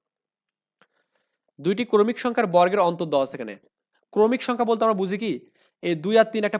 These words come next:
ক্রমিক সংখ্যা এখানে, ওকে? দুটি, আবার যদি আমি যে পাঁচ এবং চার এবং পাঁচ বলে এটা একটা ক্রমিক সংখ্যা হবে এখানে, তার মানে ক্রমিক সংখ্যা মানে পাশাপাশি সংখ্যাগুলো এখানে বোঝাবে, ওকে? এ বর্গের অন্তর বলছে এখানে, কি বলছে? বর্গের অন্তর হচ্ছে উনিশ দেওয়া আছে এখানে। এখন বলছে একটি সংখ্যা দশ হলে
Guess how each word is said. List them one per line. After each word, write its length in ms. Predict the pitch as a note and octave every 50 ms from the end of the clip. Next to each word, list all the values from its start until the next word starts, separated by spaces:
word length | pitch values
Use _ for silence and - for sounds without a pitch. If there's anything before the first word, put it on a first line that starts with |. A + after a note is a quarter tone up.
| - F#3+
ক্রমিক 260 | - F#3+ F3+ F3+ F3 -
সংখ্যা 220 | - D3 C3 A#2+
এখানে, 140 | A#2+ A#2+ C3+
ওকে? 140 | D#3 - D#3+
দুটি, 180 | C#3+ D3 C#3+ D3+ C#3+ - _ _ _ _ _ - -
আবার 120 | D3 D#3 E3+
যদি 100 | F3 F3+
আমি 80 | F3+ F3+
যে 60 | F#3 F#3
পাঁচ 200 | - F3 F#3 F3+ F#3
এবং 180 | G3+ F#3+ G3+ G3 G3
চার 180 | F3+ - F#3 F#3
এবং 140 | G3 G3 G#3 G3
পাঁচ 140 | - F#3 F3+ E3+
বলে 120 | F3+ F#3
এটা 100 | F3 F#3 F3+
একটা 120 | F#3+ F#3 -
ক্রমিক 220 | D#3+ D#3 D#3+ D3+
সংখ্যা 220 | - D3+ B2+ A#2+ A#2
হবে 80 | A2+ A2+
এখানে, 140 | A2 A2+ B2
তার 120 | B2 D3+ E3
মানে 100 | F3+ F3
ক্রমিক 240 | - G3 G3+ A3 G#3+
সংখ্যা 180 | - A3+ G#3 G#3+
মানে 120 | G#3+ A3 G#3+
পাশাপাশি 340 | G3+ F3+ F3 G3+ G3 G#3 F#3+
সংখ্যাগুলো 400 | D3 D#3 D3+ C3 C3 B2+ A#2+ A#2
এখানে 160 | A#2 A#2 A#2 A#2
বোঝাবে, 260 | A2+ A2+ A2 G#2 G2+ - _ _ -
ওকে? 200 | - E3+ G#3+ F#3+ - - _ _ _ _ _ _ _ _ _ _ _ _ _ _ _ _ -
এ 60 | E3 E3
বর্গের 380 | D#3 F#3 F#3+ G3+ G#3+ A#3+ B3 A3
অন্তর 160 | G#3 F#3+ G#3 F#3+
বলছে 180 | E3+ E3 D#3 E3
এখানে, 160 | C#3+ B2+ B2
কি 60 | - E3+
বলছে? 180 | F3 F3+ F3 A3+
বর্গের 360 | F3 E3+ E3 E3 E3+ F3+ F3+ E3
অন্তর 160 | E3 E3+ F3 F3+
হচ্ছে 160 | F3 - E3+
উনিশ 220 | F3 F#3+ G3 G3+ F3+
দেওয়া 160 | D3+ C#3 B2+ B2
আছে 100 | - -
এখানে। 160 | B2 - A#2
এখন 180 | B2 - F3+ E3 D3+ E3
বলছে 280 | E3 E3+ E3 - F3 D3+ F3 A3+ A#3+ - _ _ _ _ _ _ _ _ -
একটি 240 | - F#3 F#3 F#3+ A#3 A3
সংখ্যা 220 | A#3 A#3 A#3 A3
দশ 180 | F#3+ G3 G3 F#3+ -
হলে 180 | G3 F3 G3